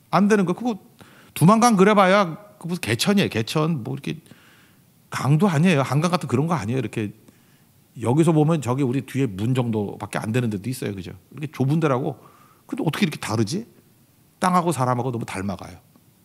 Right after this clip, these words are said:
참 묘하죠. 저는 뉴스로 들었던 건데 평안도하고 황해도하고 뭐 얼마, 십 년 전쯤인가 뭐 이렇게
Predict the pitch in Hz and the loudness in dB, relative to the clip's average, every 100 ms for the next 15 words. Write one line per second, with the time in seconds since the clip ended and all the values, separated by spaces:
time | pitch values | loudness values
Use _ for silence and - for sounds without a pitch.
0 | _ _ - 101 104 107 92 90 _ _ | _ _ -12 -4 -2 -2 -6 -10 _ _
1 | _ _ _ _ _ 185 190 143 202 214 | _ _ _ _ _ 0 2 4 4 6
2 | 185 175 156 139 185 160 90 - - - | 4 4 4 2 2 0 -2 -12 -18 -2
3 | 220 214 196 185 175 214 196 165 147 165 | 2 4 4 4 2 2 4 4 2 2
4 | 165 110 135 151 127 - - 120 - - | 0 0 -2 -2 -2 -6 -6 -4 -4 -6
5 | 208 226 180 120 120 101 113 123 123 147 | 0 2 2 2 -2 -2 -2 -6 -2 -2
6 | 120 | -2